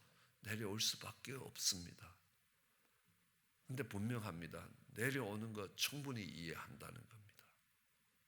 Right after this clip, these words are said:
그러나 그렇다고 해서 전쟁에 지지 않는 건 아니라는 겁니다. 모세는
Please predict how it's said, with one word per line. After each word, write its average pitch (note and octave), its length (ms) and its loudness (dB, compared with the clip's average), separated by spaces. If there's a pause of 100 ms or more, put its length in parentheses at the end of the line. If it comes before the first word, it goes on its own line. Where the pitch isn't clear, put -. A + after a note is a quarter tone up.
(180)
그러나 F2+ 420 -2 (500)
그렇다고 A2+ 480 0
해서 F#2+ 240 2
전쟁에 F#2+ 640 0
지지 F#2 320 4
않는 E2+ 320 -2
건 D2+ 180 -6
아니라는 - 500 -8
겁니다. - 400 -18 (2250)
모세는 G2+ 580 4